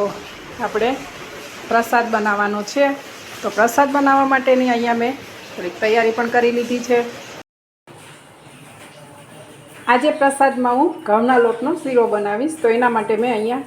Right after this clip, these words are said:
કરકરો ઘઉંનો, આપણે જે ભાખરીનો લોટ આવે થોડો કરકરો, એ મેં ઘઉંનો લોટ લઈ લીધો છે અને કાજુ બદામ આવી રીતે સમારી લીધા છે, ઘી છે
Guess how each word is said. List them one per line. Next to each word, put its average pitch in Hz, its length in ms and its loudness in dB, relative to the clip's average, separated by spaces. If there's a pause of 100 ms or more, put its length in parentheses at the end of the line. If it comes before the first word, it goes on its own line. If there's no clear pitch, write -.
કરકરો 226 420 2
ઘઉંનો, 208 300 2
આપણે 214 200 2
જે 220 140 2
ભાખરીનો 226 560 2
લોટ 247 260 2
આવે 277 240 6
થોડો 208 240 -4
કરકરો, 208 540 -4 (280)
એ 233 80 0
મેં 214 140 -2
ઘઉંનો 240 280 6
લોટ 262 260 6
લઈ 240 140 4
લીધો 208 280 0
છે 240 180 -2 (1080)
અને 196 380 -4
કાજુ 247 320 2
બદામ 247 300 2
આવી 220 160 2
રીતે 214 260 0 (1500)
સમારી 208 340 0
લીધા 190 320 -4
છે, 240 200 -4 (480)
ઘી 254 260 2
છે 247 180 2